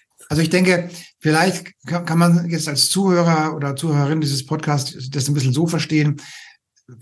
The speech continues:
vielleicht sind wir einfach nur Avatare in einem Computerspiel. Und je nachdem, wie wir uns entwickeln, also was wir mit, was man jetzt gerne auch in den Begriff Quantenrealität reinpacken kann,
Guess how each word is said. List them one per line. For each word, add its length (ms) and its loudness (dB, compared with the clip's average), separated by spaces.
vielleicht 300 0
sind 120 2
wir 120 2
einfach 240 -2
nur 220 0
Avatare 560 2
in 100 0
einem 240 -4
Computerspiel. 760 -6
Und 180 -6
je 120 0
nachdem, 500 0
wie 220 0
wir 100 4
uns 160 2
entwickeln, 580 2
also 220 -4
was 180 -4
wir 60 -2
mit, 220 -4
was 220 -8
man 320 0
jetzt 180 -6
gerne 320 -2
auch 240 -6
in 160 -4
den 140 2
Begriff 320 -6
Quantenrealität 1080 -2
reinpacken 500 -4
kann, 280 -2